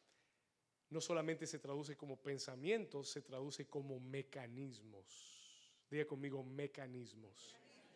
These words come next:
Dios dice, "Yo sé los mecanismos que tengo pensados para ti".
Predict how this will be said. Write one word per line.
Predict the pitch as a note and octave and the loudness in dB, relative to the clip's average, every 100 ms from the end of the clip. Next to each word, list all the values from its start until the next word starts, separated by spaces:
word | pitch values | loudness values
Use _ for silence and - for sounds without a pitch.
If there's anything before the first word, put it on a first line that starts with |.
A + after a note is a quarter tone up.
| - - - - - - _ _ _ _ _ _ - - - _ | -20 -20 -20 -20 -20 -20 _ _ _ _ _ _ -20 -20 -20 _
Dios | D#3 D3 | 0 2
dice, | E3+ D#3 C#3 | 4 4 2
"Yo | A#2+ E3+ | 6 6
sé | E3 - E3+ | 6 6 6
los | D3 C#3 | 4 0
mecanismos | C#3+ D3 - C3 D#3 D3+ B2+ B2 - | 0 -2 -2 0 2 2 0 -4 -6
que | C3+ | -6
tengo | - C#3+ C#3+ | -2 0 2
pensados | C#3 C#3+ B2+ - C3+ A#2 A2+ - | 2 0 0 0 0 0 -2 -4
para | B2+ A2+ | -4 -4
ti". | A2 A2 | -6 -14